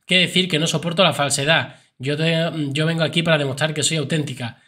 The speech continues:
Clara, auténtica", confiesa la presentadora Así es la vida y La última noche.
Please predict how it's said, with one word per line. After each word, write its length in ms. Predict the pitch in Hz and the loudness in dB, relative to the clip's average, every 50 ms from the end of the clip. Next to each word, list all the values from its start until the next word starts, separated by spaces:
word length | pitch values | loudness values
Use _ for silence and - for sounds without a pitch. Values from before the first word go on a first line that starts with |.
| _ _ _ | _ _ _
Clara, 240 | - 156 165 170 160 | 0 2 4 4 4
auténtica", 500 | 147 131 165 170 165 - 147 135 131 120 | 2 2 0 -2 -2 -2 -2 -2 -2 -2
confiesa 720 | 127 123 123 139 147 143 - 160 160 170 165 - - - _ _ | -2 -4 -4 -2 0 2 2 2 2 0 -4 -8 -16 -20 _ _
la 100 | - 123 | -8 -6
presentadora 520 | 127 131 123 131 131 123 127 135 143 143 | -4 -4 -2 -2 -2 -2 -2 0 0 0
Así 160 | 131 123 - 139 | 0 -2 -2 -2
es 20 | |
la 80 | 131 123 | -2 -2
vida 260 | 131 147 160 185 175 | -2 0 0 0 0
y 40 | 151 | 0
La 100 | 139 147 | -2 -2
última 260 | 156 151 160 135 131 | -2 -2 -2 -2 0
noche. 420 | 139 151 147 - 120 110 - _ | 0 0 0 -2 -4 -6 -8 _